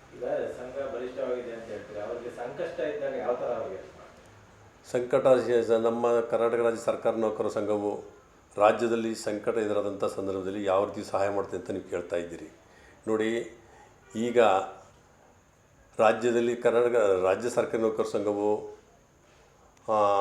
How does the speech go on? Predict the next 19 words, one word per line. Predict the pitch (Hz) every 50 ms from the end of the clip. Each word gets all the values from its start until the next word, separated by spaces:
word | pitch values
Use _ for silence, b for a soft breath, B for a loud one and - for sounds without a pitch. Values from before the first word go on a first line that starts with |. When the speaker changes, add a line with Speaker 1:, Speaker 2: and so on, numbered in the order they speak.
| 98 98 98 98 98 95 95 95 - - - - - -
Speaker 2:
ಕೋವಿಡ್ | - 127 131 135 139 131
ಸಂದರ್ಭದಲ್ಲಿ | - - 127 117 117 120 120 113 113 113 110 110 104
ಸಹಾಯ | - - 104 98 110 110
ಮಾಡಿದೆ, | 107 104 98 92 90 87 90 90 90 90 90 90 - - - - - - _ - - - -
ನಮ್ಮ | 110 104 104
ಕರ್ನಾಟಕ | - 107 113 110 113 113
ರಾಜ್ಯ | 113 110 110 110
ಸರ್ಕಾರಿ | 110 - 107 - - 107 107
ನೌಕರರ | 104 - 107
ಸಂಘ | 95 - 104 95 107
ಸಹಾಯ | 98 - - 104 101 101 101
ಮಾಡಿದೆ. | 104 98 98 95 92 87 87 87 87 90 - - - - B B B B B B B B B B B
ಅದೇ | 98 101 107 131 135
ರೀತಿ | 127 123 120 - - 123 117 113 101 92 - - - - - - - - - - - - B B B B B B B B B - -
ಉತ್ತರ | 127 127 - - 151 -
ಕರ್ನಾಟಕದಲ್ಲಿ | - 135 120 123 123 120 120 117 107 117 113 110 117 113 113 110 - - - - - - - - - - - - - - - - - - - - - - - - - - - - - -
ಪ್ರವಾಹ | 127 123 123 131 135 131 131
ಪೀಡಿತ | 135 123 113 123
ಸಂದರ್ಭದಲ್ಲಿ | 123 113 - - 120 113 110 104 107 110 107 101 104 104 104 110 - - - -